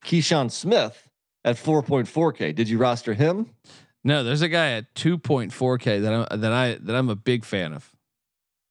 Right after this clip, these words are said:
Speaker 1: On S M U?
Speaker 2: Temple.
Speaker 1: I rostered him as well, the tight end, Martin
Speaker 2: Uh,
Speaker 1: Robinson.
Speaker 2: David Martin Robinson. David Martin Robinson.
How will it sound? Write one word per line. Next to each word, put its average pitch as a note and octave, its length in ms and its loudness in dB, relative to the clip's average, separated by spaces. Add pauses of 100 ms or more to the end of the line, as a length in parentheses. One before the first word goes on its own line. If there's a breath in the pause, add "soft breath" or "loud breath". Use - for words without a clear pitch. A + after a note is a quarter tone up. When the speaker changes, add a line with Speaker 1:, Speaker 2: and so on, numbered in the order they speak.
(140)
Speaker 1:
On A#2 420 -2 (120)
S B2 180 -2
M B2+ 100 -2
U? E3 220 -2 (260)
Speaker 2:
Temple. C#3+ 400 -2 (1000)
Speaker 1:
I G#2+ 100 4
rostered A#2 300 0
him A2+ 100 0
as F2+ 80 -4
well, F#2 160 2
the D2+ 80 -4
tight G#2 260 2
end, C3 300 -2
Martin A2+ 220 2
Speaker 2:
Uh, B2 60 2
Speaker 1:
Robinson. B2+ 500 0
Speaker 2:
David A#3+ 360 2
Martin A#3 320 2
Robinson. D#3+ 520 0 (200)
David G3+ 280 2
Martin D#3 200 0
Robinson. A2 440 -4